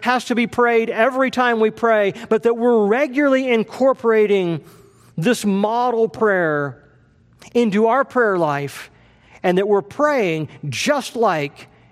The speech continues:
Jesus teaches us to pray. Oh, Father, would you help us? Father, we need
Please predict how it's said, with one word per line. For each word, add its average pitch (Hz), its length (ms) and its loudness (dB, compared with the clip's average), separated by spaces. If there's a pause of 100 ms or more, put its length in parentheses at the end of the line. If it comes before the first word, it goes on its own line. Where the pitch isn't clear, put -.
(120)
Jesus 143 800 -4 (880)
teaches 147 420 -6
us 120 440 -14 (460)
to - 80 -20
pray. - 500 -16 (1800)
Oh, 208 140 0
Father, 147 560 -4 (1400)
would 226 180 -4
you 165 120 -4
help 139 300 -6
us? - 400 -14 (2250)
Father, 196 420 -2
we 175 220 -2
need 147 640 -4